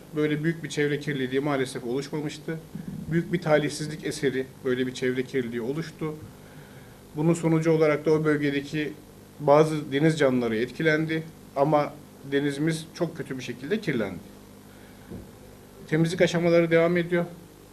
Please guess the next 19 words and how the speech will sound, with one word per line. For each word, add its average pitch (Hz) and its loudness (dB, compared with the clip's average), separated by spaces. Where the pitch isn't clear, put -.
Tabii 151 -2
yüzde 151 0
doksan 147 0
dokuz 147 -4
olarak 139 0
basında 135 0
açıklandı 135 -2
ama 135 2
maalesef 143 -2
yüzde 139 -6
doksan 127 -4
dokuz 190 -6
değil. 131 0
Biz 131 -4
bunun 131 -2
takipçisiyiz 123 -8
çevre 123 -4
dairesi 110 -6
olarak. 104 -8